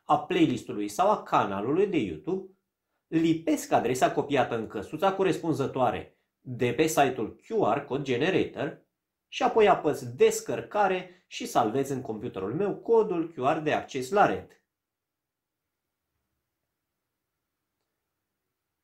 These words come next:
Ce facem cu aceste coduri Q R? Ei bine, le putem insera într-un document,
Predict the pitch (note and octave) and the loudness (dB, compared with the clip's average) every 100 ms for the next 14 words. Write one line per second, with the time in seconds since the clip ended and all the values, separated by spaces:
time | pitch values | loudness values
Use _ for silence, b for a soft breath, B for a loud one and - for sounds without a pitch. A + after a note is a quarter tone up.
0 | _ _ - - D#4+ - F3 C3 G#2 G2 | _ _ -6 0 2 4 4 2 -2 -6
1 | G#2+ A2 - A2+ A2 F#2+ G2 G#2 - - | -8 -8 -8 -8 -8 -8 -10 -12 -16 -20
2 | _ B B B A#3 C4+ C4 A3 F3 F#3 | _ B B B -6 -2 2 2 2 0
3 | G#3 G#3 C#3+ C3 A#2 A#2+ F#3+ G3+ F#3 A#2 | 0 0 0 0 0 -2 -2 0 0 -2
4 | F2 A2 - | -6 -12 -14